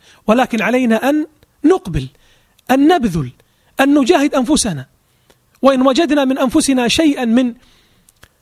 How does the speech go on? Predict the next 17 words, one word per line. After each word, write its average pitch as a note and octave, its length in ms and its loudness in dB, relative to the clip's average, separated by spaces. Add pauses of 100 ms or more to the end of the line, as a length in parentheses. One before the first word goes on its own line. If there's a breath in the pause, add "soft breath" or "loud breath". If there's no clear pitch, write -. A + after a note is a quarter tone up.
(160 soft breath)
من B3+ 100 4
النفرة، A#3+ 560 -2 (260)
شيئاً - 280 0
من A#3+ 160 2
الكسل، G#3+ 520 -2 (480)
وجدنا B3+ 480 0
أنفسنا C4 580 0
لا C#4+ 460 0
تطاوعنا، C#4 960 -2 (1400)
فعلينا C#4 560 0
أن C#4 60 2
ننطرح A#3+ 640 -2
بين A#3 220 0
يدي G3 240 0
خالقنا F3+ 440 -2
سبحانه D3 400 -4
وتعالى، B2+ 360 -12